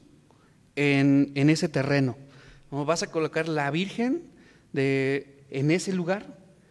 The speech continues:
y te vas a evitar el hecho de que hagas esos sacrificios y, vas a ten-, y te va a ir bien en las cosechas.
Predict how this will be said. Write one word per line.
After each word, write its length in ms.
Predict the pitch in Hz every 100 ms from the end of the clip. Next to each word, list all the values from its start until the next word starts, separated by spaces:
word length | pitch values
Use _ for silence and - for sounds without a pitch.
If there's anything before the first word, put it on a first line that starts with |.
| _ _ _
y 120 | 170
te 120 | 151
vas 320 | 151 165 - -
a 160 | 165
evitar 720 | 156 147 147 165 202 285 - -
el 180 | 151 151
hecho 240 | 151 190
de 120 | 160
que 140 | 147 127 -
hagas 300 | 147 160 156
esos 140 | 180
sacrificios 640 | 202 208 190 196 208 220 - - - -
y, 100 | 131
vas 180 | 127 165
a 40 |
ten-, 160 | 147 131
y 80 | 151
te 100 | 127
va 100 | 123
a 40 |
ir 80 | 143
bien 160 | 143 135
en 80 | 135
las 140 | 131
cosechas. 520 | 151 175 220 185 -